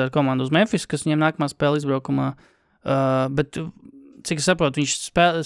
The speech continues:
komandas biedriem bija pateicis, tā kā aizsūtījis īziņas, tos iemeslus, kāpēc, bet Nešam, Nešs esot viņam uzrakstījis, tā kā, nē, viņš esot uzrakstījis Nešam, ka viņš nespēlēs, un Nešs laikam prasīs viņam,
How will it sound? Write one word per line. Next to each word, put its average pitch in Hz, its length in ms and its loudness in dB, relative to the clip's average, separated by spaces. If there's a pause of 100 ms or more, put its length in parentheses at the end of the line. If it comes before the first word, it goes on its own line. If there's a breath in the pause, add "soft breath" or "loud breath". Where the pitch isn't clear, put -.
(100)
komandas 170 300 2
biedriem 139 260 2
bija 220 240 4
pateicis, 226 480 2
tā 156 80 -4
kā 160 140 4
aizsūtījis 143 400 0
īziņas, 135 380 -2 (100)
tos - 180 -20
iemeslus, 156 480 0
kāpēc, 143 320 -2
bet 147 160 0
Nešam, 170 380 4
Nešs 202 260 4
esot 160 300 0
viņam 160 160 4
uzrakstījis, 135 480 0
tā 135 100 -6
kā, 135 140 -4 (800 soft breath)
nē, 202 120 8 (120)
viņš 185 320 2
esot 170 240 4
uzrakstījis 147 320 4
Nešam, 165 240 2
ka 135 80 0
viņš 165 80 0
nespēlēs, 160 500 2
un 156 140 4
Nešs 156 160 2
laikam 147 180 0
prasīs 151 460 0
viņam, 135 240 -2